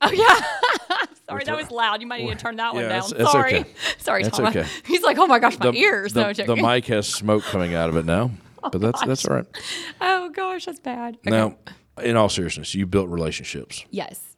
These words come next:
Speaker 2: Nine plus
Speaker 1: absolutely.
Speaker 2: years.
Speaker 1: Yes, it's amazing out there. It, and everybody's so nice.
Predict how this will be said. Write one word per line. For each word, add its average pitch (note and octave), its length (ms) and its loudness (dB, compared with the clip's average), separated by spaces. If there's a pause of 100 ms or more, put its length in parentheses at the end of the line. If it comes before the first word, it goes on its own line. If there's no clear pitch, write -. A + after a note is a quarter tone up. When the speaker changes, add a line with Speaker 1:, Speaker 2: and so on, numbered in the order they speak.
Speaker 2:
Nine - 100 -8 (260)
plus - 20 -4 (200)
Speaker 1:
absolutely. D#2+ 140 2
Speaker 2:
years. C#2 340 0 (120)
Speaker 1:
Yes, D3+ 520 -4
it's - 320 -8 (100)
amazing D#3 640 2
out - 200 0
there. D3 400 -6
It, F#3+ 260 -2
and G#3+ 80 4
everybody's C#4 300 4
so C4 120 4
nice. B3 680 4